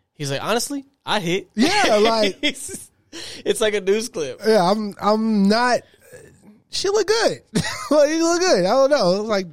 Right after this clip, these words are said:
Speaker 2: something about it turns me on. I don't know. But
Speaker 1: I mean, you, you like that muscle
Speaker 2: yeah, I
Speaker 1: chick,
Speaker 2: like
Speaker 1: huh?
Speaker 2: that. I li-, hey, hey, hey, hey, hey, hey.
Speaker 1: <laughs>
Speaker 2: She's, she's in a relationship. I still follow her on Instagram.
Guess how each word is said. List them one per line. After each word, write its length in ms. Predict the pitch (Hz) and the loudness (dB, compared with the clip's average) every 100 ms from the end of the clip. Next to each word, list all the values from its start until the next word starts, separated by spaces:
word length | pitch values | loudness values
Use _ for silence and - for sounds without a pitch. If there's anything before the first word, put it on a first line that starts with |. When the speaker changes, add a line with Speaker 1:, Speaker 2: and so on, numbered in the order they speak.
| - | -10
Speaker 2:
something 340 | - 233 220 | -4 -4 -4
about 260 | 214 233 190 | -2 0 0
it 120 | 180 | -4
turns 200 | 202 196 | -8 -6
me 120 | 190 | -4
on. 220 | 196 151 143 | -2 -2 -2
I 80 | |
don't 100 | 175 | -2
know. 240 | 175 160 110 _ _ _ _ _ - | -2 -4 -6 _ _ _ _ _ -4
But 440 | 139 196 165 123 | 2 2 2 -2
Speaker 1:
I 20 | |
mean, 180 | 170 190 | 0 0
you, 100 | 226 | -2
you 200 | 196 180 | -10 -8
like 220 | 190 165 | -4 -4
that 240 | 147 143 - _ 156 | -6 -8 -12 _ _
muscle 240 | 160 175 | -2 2
Speaker 2:
yeah, 100 | 180 | 2
I 20 | |
Speaker 1:
chick, 80 | 196 | 2
Speaker 2:
like 160 | 196 190 | 0 2
Speaker 1:
huh? 40 | 180 | 0
Speaker 2:
that. 120 | 160 | 0
I 80 | 180 | -2
li-, 300 | 190 156 156 - - - | -2 -4 -8 -10 -14 -2
hey, 200 | 165 135 | 2 2
hey, 260 | 117 131 123 | 2 0 0
hey, 240 | 113 131 | 0 -2
hey, 180 | 127 120 | -2 -2
hey, 200 | - 135 117 | -2 -2 -2
hey. 340 | 127 135 117 | -2 -2 -2
Speaker 1:
<laughs> 20 | - | -6
Speaker 2:
She's, 500 | - 175 175 151 143 | -4 -2 -2 -2 -2
she's 200 | 175 160 | 0 2
in 100 | 165 | 2
a 40 | |
relationship. 600 | 151 156 160 160 165 165 | 2 2 0 -2 -2 -2
I 80 | 147 | -2
still 180 | 147 202 | -4 -2
follow 240 | 190 180 | -2 0
her 80 | 170 | 2
on 60 | 156 | 2
Instagram. 440 | 156 143 117 107 | 0 -2 -6 -8